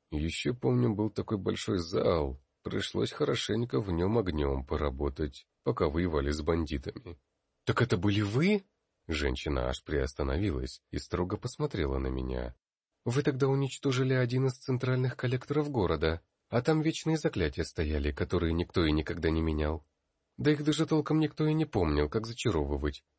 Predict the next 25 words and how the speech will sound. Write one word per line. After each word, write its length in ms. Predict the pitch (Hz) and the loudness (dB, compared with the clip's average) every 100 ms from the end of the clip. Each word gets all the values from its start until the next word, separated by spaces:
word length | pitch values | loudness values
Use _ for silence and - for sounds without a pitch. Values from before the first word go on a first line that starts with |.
| _ _ | _ _
Хорошо, 520 | - 123 123 - 180 | -2 2 2 2 2
нашли 320 | 101 95 139 | 2 0 0
одного 360 | 147 139 143 139 | 2 2 2 0
из 80 | 139 | -2
старых 360 | - 139 139 | -2 0 0
санмагиков. 760 | - 156 110 82 78 73 95 - _ _ _ - | 0 2 4 2 0 -2 -6 -6 _ _ _ -8
Знали 460 | 131 160 175 113 | -2 2 4 4
бы 180 | 76 78 | 2 2
вы, 140 | 76 73 | 0 -2
сколько 380 | - 92 - | -2 -2 0
нам 180 | 90 90 | 2 2
понадобилось 640 | 90 101 107 104 107 113 107 | 2 2 2 2 0 0 -2
времени 460 | 107 110 107 110 | -2 0 2 0
и 160 | - 131 | -2 -4
усилий, 500 | 143 - 90 73 71 | -4 -4 -4 -2 -4
чтобы 340 | - 85 76 | -4 -4 -2
это 140 | 73 85 | -2 -4
всё 200 | - 92 | -4 -2
заново 440 | 80 71 71 76 | 0 2 2 0
восстановить». 720 | 73 - - 80 76 73 - - _ _ _ _ _ _ | -2 -6 -2 0 0 -4 -8 -20 _ _ _ _ _ _
«Извиняюсь», 1200 | - - - 104 101 107 135 90 80 98 71 - - _ _ - | -12 -8 -6 -2 0 2 2 4 4 4 2 -4 -14 _ _ -2
несколько 440 | 78 - 76 78 | -2 0 -4 -4
пристыженно 680 | 73 78 - 110 78 69 65 | -4 -6 -2 -2 0 0 0
ответил 380 | 65 82 - 98 | -2 -6 -2 0
я, 380 | 71 64 62 | 0 0 -2